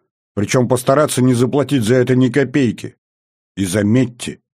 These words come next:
сделать это мне надо в идеале сегодня, в крайнем случае завтра,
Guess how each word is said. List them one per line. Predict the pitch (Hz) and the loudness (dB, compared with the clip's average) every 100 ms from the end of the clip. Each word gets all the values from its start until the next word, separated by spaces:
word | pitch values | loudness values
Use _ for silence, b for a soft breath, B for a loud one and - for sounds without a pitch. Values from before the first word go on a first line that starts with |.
| _ 85 | _ -10
сделать | 80 71 95 160 143 123 | -10 -4 0 2 2 2
это | 107 110 | -2 0
мне | 104 107 | 0 0
надо | 104 95 87 | 0 -2 -4
в | 82 110 | -2 0
идеале | 113 139 135 127 110 | 2 2 2 2 0
сегодня, | - 123 127 147 123 80 71 - _ _ _ _ _ | 0 2 4 4 2 0 -8 -12 _ _ _ _ _
в | |
крайнем | - 139 160 156 | -2 0 2 0
случае | 151 156 156 147 | 0 -2 0 0
завтра, | 92 104 107 95 - 98 90 | 0 0 0 0 -2 -4 -4